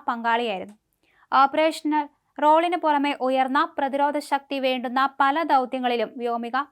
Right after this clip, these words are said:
പങ്കാളിയായിട്ടുണ്ട്. വെല്ലുവിളി നിറഞ്ഞ ഏതു സാഹചര്യത്തെയും ശാന്തമായി ധീരതയോടെ നേരിടുന്ന ഓഫീസർ എന്നാണ് വ്യോമിക അറിയപ്പെടുന്നത്.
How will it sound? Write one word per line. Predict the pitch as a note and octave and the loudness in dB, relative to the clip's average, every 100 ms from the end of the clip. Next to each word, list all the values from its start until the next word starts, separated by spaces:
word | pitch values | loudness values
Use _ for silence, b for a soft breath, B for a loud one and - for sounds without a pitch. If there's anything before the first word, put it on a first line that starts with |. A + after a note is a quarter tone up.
| B3+ | -6
പങ്കാളിയായിട്ടുണ്ട്. | A#3 A3+ A#3 A3 F#3 F#3 G3 - _ _ _ _ _ _ _ _ _ _ - | -4 -2 -2 -4 -8 -14 -18 -20 _ _ _ _ _ _ _ _ _ _ -2
വെല്ലുവിളി | D4+ E4 F4+ F#4+ | 0 2 2 2
നിറഞ്ഞ | F4+ E4+ E4 D#4+ | 2 2 2 0
ഏതു | C#4 C#4+ D4+ | 0 -2 -2
സാഹചര്യത്തെയും | E4 E4 D4+ D4+ D4 D4 C#4+ B3 | 2 0 0 -4 -4 0 -2 -2
ശാന്തമായി | - C4+ C4+ D4 D4+ D4+ | -2 -2 0 0 0 0
ധീരതയോടെ | B3 B3+ B3+ C4+ C4+ C#4 | -2 -2 -2 -2 -2 -2
നേരിടുന്ന | C4 B3 B3 A#3+ A#3+ - | -2 -4 -4 -2 -2 -2
ഓഫീസർ | A#3 A#3+ C4+ C4 | -4 -4 -6 -4
എന്നാണ് | B3+ A#3+ A#3 C4 | -4 -2 0 -2
വ്യോമിക | B3 A3+ A3 A#3+ C4+ | -4 -6 -6 -4 -4
അറിയപ്പെടുന്നത്. | A#3 A3 A3 A3 F#3+ F#3 | -4 -4 -6 -8 -12 -16